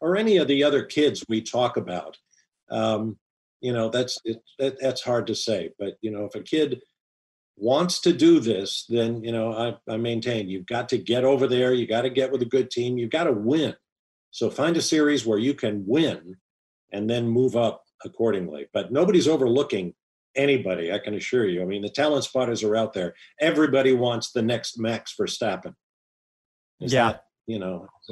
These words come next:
Speaker 1: is that Lando Norris? Is that, uh, you know, Charles Leclerc or anybody who's come along? I mean, Leclerc dominated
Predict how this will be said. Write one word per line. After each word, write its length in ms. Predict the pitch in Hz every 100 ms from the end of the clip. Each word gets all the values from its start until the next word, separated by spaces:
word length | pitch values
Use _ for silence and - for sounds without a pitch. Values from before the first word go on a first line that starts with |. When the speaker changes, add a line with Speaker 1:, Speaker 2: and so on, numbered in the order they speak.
| 113
Speaker 1:
is 140 | 117
that 200 | 123 123
Lando 300 | 123 143 143
Norris? 600 | 143 160 170 170 151 - 123
Is 300 | 104 110 -
that, 320 | 117 110 - -
uh, 300 | 110 104 101 - _ _ _
you 80 | 117
know, 140 | 113 117
Charles 320 | 135 139 135
Leclerc 540 | 131 - 175 175 165
or 200 | 156 131
anybody 360 | 139 131 131 117
who's 160 | 120 117
come 220 | 127 113
along? 400 | 107 110 113 110
I 40 | 127
mean, 100 | 113
Leclerc 520 | 113 - 156 165 147
dominated 600 | 156 190 165 120 110